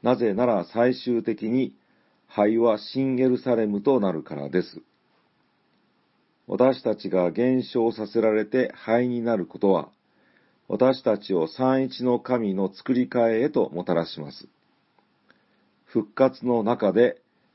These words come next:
灰としての私たちは作り変えられて、新エルサレムの建造のための尊い材料、金、真珠、宝石となります。G、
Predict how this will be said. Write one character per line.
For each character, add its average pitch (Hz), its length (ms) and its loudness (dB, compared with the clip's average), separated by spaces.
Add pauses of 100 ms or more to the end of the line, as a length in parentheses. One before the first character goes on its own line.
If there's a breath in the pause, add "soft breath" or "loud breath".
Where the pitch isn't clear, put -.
(120)
灰 127 340 2
と 123 140 -2
し - 100 -10
て 131 100 0
の 104 160 0
私 101 360 0
た 95 120 -2
ち - 140 -10
は 78 180 -2
作 - 200 -6
り 110 240 -2
変 104 180 4
え - 20 6
ら 123 120 4
れ 104 100 2
て、 - 260 -8 (680)
新 131 400 0
エ 131 140 2
ル 123 120 -2
サ 127 160 -2
レ 110 120 2
ム 95 160 -4
の 113 180 0
建 120 360 -2
造 113 260 4
の 107 160 -2
た 107 140 -4
め 104 160 0
の 117 280 0 (100)
尊 139 420 2
い 117 120 0
材 90 260 0
料、 76 320 -4 (640)
金、 135 420 -2 (380)
真 123 300 0
珠、 110 260 0 (340)
宝 117 280 2
石 107 320 -8
と 143 200 2
な 82 160 -8
り 76 100 -6
ま - 160 -12
す。 - 240 -20 (2750 soft breath)
G、 123 360 0